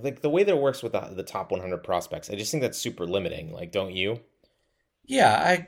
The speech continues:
Speaker 2: I agree with that. I mean, 'cause it's not like somebody doesn't come out of nowhere every year and make a name for themselves in M L B just because they
Speaker 1: Yeah.
Speaker 2: weren't arbitrarily ranked in the top one hundred.
Speaker 1: Yeah.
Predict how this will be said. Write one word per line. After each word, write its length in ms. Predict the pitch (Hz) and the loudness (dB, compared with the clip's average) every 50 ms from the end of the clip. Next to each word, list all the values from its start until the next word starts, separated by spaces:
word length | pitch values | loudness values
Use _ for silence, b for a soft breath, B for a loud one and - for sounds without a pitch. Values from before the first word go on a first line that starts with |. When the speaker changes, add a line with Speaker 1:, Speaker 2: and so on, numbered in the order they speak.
| - - | -8 -6
Speaker 2:
I 140 | 208 220 226 | -2 -2 -2
agree 260 | 196 127 110 95 90 | 0 0 -2 -2 -2
with 140 | 87 90 - | -4 -4 -4
that. 220 | 107 95 95 123 | -2 0 0 -2
I 40 | 131 | -2
mean, 300 | 127 123 117 117 98 - - _ _ - | -4 -4 -4 -6 -8 -10 -14 _ _ -4
'cause 380 | 139 131 117 - - - - - _ _ _ _ _ _ _ _ _ _ _ _ _ - | 0 4 8 8 8 8 6 2 _ _ _ _ _ _ _ _ _ _ _ _ _ -10
it's 220 | - 139 - - | -4 0 2 4
not 180 | - 135 131 123 | 4 4 4 2
like 280 | 120 120 117 113 - - | 2 0 -2 -2 4 6
somebody 400 | - - 123 113 110 110 107 101 | 8 8 8 6 2 -2 0 0
doesn't 240 | 107 98 98 98 | 0 0 0 -2
come 160 | 95 - 113 110 | -4 -4 -2 0
out 100 | 98 92 | 0 0
of 80 | 90 | 0
nowhere 420 | 90 101 107 104 101 95 92 92 92 | 0 0 0 0 0 0 0 0 -2
every 220 | 92 92 92 87 | -2 -4 -4 -6
year 320 | 87 95 113 110 98 92 | -4 -4 -2 -2 -2 -2
and 260 | 87 85 82 87 90 98 - b b b b b b b b b b b b b b _ - | -2 -4 -4 -6 -8 -10 -16 b b b b b b b b b b b b b b _ -4
make 160 | 110 104 - | -4 -2 0
a 40 | 101 | 0
name 200 | 95 101 101 110 | 0 0 0 0
for 140 | 117 123 101 | -2 -4 -4
themselves 500 | 85 85 85 - - 104 92 92 90 95 | 0 4 6 6 6 4 2 2 0 0
in 80 | 87 | 0
M 120 | 85 87 87 | -2 -4 -6
L 120 | 87 87 | -8 -10
B 240 | - - 104 104 95 | -8 -6 -6 -4 -4
just 240 | - - - - - | -2 -2 -4 -4 -4
because 160 | - 90 85 | -6 -8 -8
they 160 | - 90 98 | -6 -6 -4
Speaker 1:
Yeah. 160 | 98 - 160 - - - - | -4 -4 -4 -6 -10 -10 -8
Speaker 2:
weren't 220 | 98 85 82 80 - _ _ _ _ _ _ _ _ _ _ _ _ _ _ _ | -6 -6 -6 -8 -12 _ _ _ _ _ _ _ _ _ _ _ _ _ _ _
arbitrarily 680 | - 107 101 95 95 - - 107 98 92 90 87 85 82 | -4 -2 -2 -2 -4 -2 0 0 0 0 0 -2 -4 -6
ranked 500 | 80 85 90 92 87 85 - - - - _ _ _ _ _ _ _ _ _ _ _ _ - | -4 -4 -4 -4 -4 -6 -8 -10 -12 -14 _ _ _ _ _ _ _ _ _ _ _ _ -14
in 160 | 95 82 85 | -12 -10 -10
the 40 | 85 | -8
top 300 | - - 92 92 - - | -8 -8 -8 -8 -10 -10
one 120 | - - | -10 -8
hundred. 260 | 87 98 101 98 92 | -8 -6 -6 -4 -2
Speaker 1:
Yeah. 260 | 156 - - - - | -2 -2 -4 -6 -12